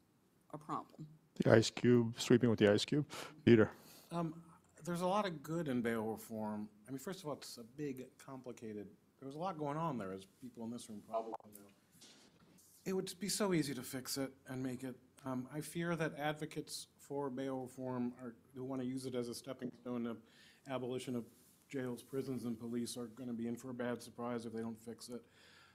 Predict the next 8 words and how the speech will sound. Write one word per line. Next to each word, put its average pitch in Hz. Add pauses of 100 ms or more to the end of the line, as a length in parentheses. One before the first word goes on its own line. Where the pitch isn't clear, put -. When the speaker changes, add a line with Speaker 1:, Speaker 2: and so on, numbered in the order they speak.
(120)
Speaker 3:
Um, 120 (920)
because 156
there 160
will 170
be 131
an 113
inevitable 117
right-wing 110